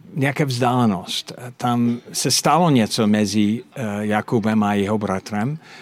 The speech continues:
a on to vyřešil tak, že, že utíkal, vytvořil vzdálenost. A to,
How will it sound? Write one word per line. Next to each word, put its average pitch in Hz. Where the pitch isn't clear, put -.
a 110
on 160
to 143
vyřešil 147
tak, 131
že, 131
že 143
utíkal, 110
vytvořil 127
vzdálenost. 117
A 135
to, 143